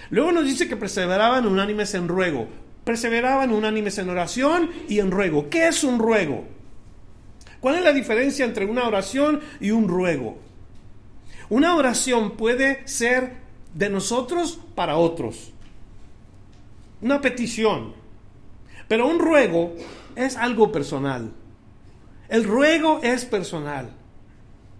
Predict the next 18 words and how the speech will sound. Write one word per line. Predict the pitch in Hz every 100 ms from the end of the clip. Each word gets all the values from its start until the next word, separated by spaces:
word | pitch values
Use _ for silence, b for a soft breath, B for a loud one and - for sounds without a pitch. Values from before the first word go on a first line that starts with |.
| - - B B
Y | 214
cada | 214 294 311 320
uno | 330 320
de | 311
ellos | 311 269 247
estuvieron | 247 262 247 269
rogando | 262 247 262 277 262
por | 233 208
lo | 180
mismo. | 175 277 240 202 120 - - - - - - - - - - - - - - - - B B B
Perseveraban | 220 - 196 196 208 233 240
en | 208
oración | 190 175 226 247 240
y | 220
en | 190
ruego. | 214 190 190
¿Qué | 311
estaban | 311 - 254 277 277 269